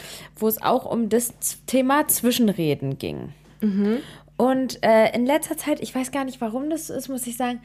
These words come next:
Speaker 1: reagiere ich auf Feedback ein bisschen anders, mit einem kleineren Filter oder sowas und denk mehr drüber nach. Das war am Anfang nicht so.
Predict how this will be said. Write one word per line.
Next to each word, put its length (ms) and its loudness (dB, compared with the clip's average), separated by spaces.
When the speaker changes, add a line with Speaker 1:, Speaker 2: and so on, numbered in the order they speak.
Speaker 1:
reagiere 440 4
ich 180 -2
auf 100 0
Feedback 560 -4
ein 80 0
bisschen 320 -2
anders, 540 -2
mit 320 -2
einem 540 0
kleineren 580 2
Filter 580 2
oder 200 0
sowas 360 0
und 180 -2
denk 260 2
mehr 280 6
drüber 300 2
nach. 300 0
Das 200 -12
war 80 4
am 80 2
Anfang 280 -4
nicht 160 -6
so. 220 0